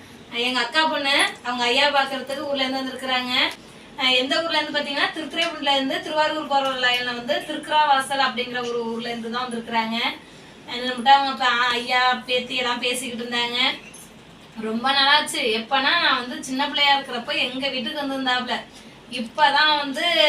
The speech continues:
ஆ, சகாஸ் மாதிரி ஒரு பொண்ணு இருக்கு. பாப்பா ஏற்கனவே டான்ஸ் ஆடி இருக்கும். பாப்பா அழைச்சிட்டு இன்னைக்கு வந்து சனிக்கிழமை லீவுங்கிறனால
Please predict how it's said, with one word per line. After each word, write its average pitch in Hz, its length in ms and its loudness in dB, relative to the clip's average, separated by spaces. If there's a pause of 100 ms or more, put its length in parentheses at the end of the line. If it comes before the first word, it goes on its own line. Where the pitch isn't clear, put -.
(140)
ஆ, 262 80 6 (540)
சகாஸ் 262 420 4
மாதிரி 277 220 -2
ஒரு 294 160 0
பொண்ணு 262 240 -2
இருக்கு. 262 220 -4
பாப்பா 233 320 0
ஏற்கனவே 233 420 -6
டான்ஸ் 240 320 -2
ஆடி 233 180 -2
இருக்கும். 240 320 -8 (460)
பாப்பா 240 300 2
அழைச்சிட்டு 240 400 -2
இன்னைக்கு 254 200 -2
வந்து 240 160 -6
சனிக்கிழமை 247 440 -4
லீவுங்கிறனால 233 540 -2